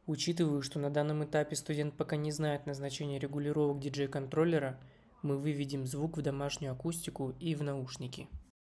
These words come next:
Первым действием обратимся к источнику звука, в данном случае это MacBook, в котором уже установлен необходимый диджейский софт. Откроем его. Тем временем подключаем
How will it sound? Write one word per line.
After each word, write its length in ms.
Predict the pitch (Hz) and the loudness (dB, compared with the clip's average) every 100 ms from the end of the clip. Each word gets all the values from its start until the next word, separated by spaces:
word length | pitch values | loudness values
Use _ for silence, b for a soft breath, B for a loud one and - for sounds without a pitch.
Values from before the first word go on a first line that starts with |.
| _ - | _ 2
Первым 340 | 156 156 156 | 8 8 8
действием 420 | 147 170 170 160 | 6 4 4 0
обратимся 560 | 151 151 147 170 165 160 | 2 0 0 2 2 0
к 120 | 160 | -2
источнику 580 | 151 - 156 - 143 147 | -2 2 0 0 -2 -2
звука, 400 | 139 170 180 170 | -2 2 2 2
в 60 | 156 | 2
данном 340 | 151 156 151 | 2 2 0
случае 600 | - 156 156 156 160 151 | 0 0 0 0 0 0
это 200 | 156 147 | 0 -2
MacBook, 500 | 147 143 139 139 135 - - | -2 -2 0 0 -2 -14 -20
в 100 | - | -4
котором 420 | - 160 151 151 147 | 2 8 8 8 4
уже 240 | 147 151 | 4 4
установлен 680 | 143 - 147 147 143 143 143 | 4 2 2 4 2 0 0
необходимый 920 | 143 139 - 143 147 139 139 165 202 | -2 -2 -4 0 0 0 -2 -4 -6
диджейский 540 | 156 151 156 139 - 139 | -2 -2 0 0 0 -2
софт. 400 | - 156 160 - _ _ - - - - | 2 2 0 -16 _ _ -20 -20 -20 -2
Откроем 500 | 170 170 - 143 135 | -2 -2 2 4 4
его. 340 | 135 131 139 - - _ _ _ _ _ - | 2 2 0 -2 -14 _ _ _ _ _ -2
Тем 260 | - 170 170 | 6 8 8
временем 540 | 156 147 139 139 135 | 6 6 4 2 0
подключаем 840 | 226 - 160 151 160 160 156 151 | -2 2 0 2 0 2 0 -2